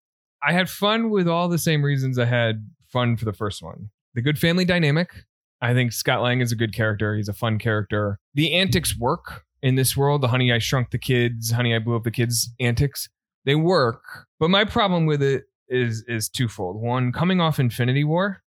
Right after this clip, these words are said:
especially with the, the dreary ending at the end of Infinity War when everybody snapped away, we transition right to this more comedic piece than, than something we've seen in recent years. And then how many storylines are in this thing?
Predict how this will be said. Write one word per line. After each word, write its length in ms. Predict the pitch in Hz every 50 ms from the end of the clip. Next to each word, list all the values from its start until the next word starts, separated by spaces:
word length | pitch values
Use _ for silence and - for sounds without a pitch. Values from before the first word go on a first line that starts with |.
| _ _ _ _ _ _ _ _ -
especially 420 | 127 - - 147 131 - 147 139
with 180 | 131 127 120 113
the, 80 | 117
the 160 | 113 107 110 107
dreary 480 | 101 104 113 120 117 113 113 113 110
ending 340 | 107 110 117 117 117 120 113
at 120 | 107 101
the 180 | - 107 113 -
end 160 | 110 113 117
of 80 | 110 110
Infinity 380 | 110 110 - 117 110 110 110
War 260 | 107 104 104 107 104 104
when 120 | 104 104
everybody 280 | 104 110 113 110 110 107
snapped 380 | - - - 120 113 107 -
away, 360 | 110 107 113 110 110 117 120 - _ _ _ _ _ _ _ _ -
we 80 | 123
transition 580 | 120 - - 143 131 123 113 120 113 - 131 113
right 200 | 113 117 113 -
to 80 | -
this 400 | 110 110 107 104 - - - - _ _ _ _ _ _ _ _ _ _ _ _ -
more 520 | 143 147 139 143 151 165 170 175 165 -
comedic 480 | - - 147 139 139 135 127 117 - _
piece 360 | - - 117 107 101 - -
than, 300 | - 113 110 107 107 107
than 160 | 107 107 101 101
something 320 | - 120 110 104 107 104
we've 140 | 104 101 95
seen 200 | - 110 107 104
in 100 | 101 101
recent 340 | 104 101 - 104 98 90 - _ _ _ -
years. 420 | 113 104 85 95 110 131 - - _ _ _ _ _ _ _ _ _ _ _ _ _
And 200 | - 131 135 135
then 560 | 131 131 131 131 131 131 131 131 131 127 120 - _ _ _ _ _ _ _ _ _ _ _ _ _ _ _ _ -
how 140 | - -
many 140 | 226 311 320
storylines 720 | - - - 156 160 185 190 156 113 101 92 92 101 -
are 80 | - 85
in 80 | 82
this 160 | 76 78 - -
thing? 140 | 69 65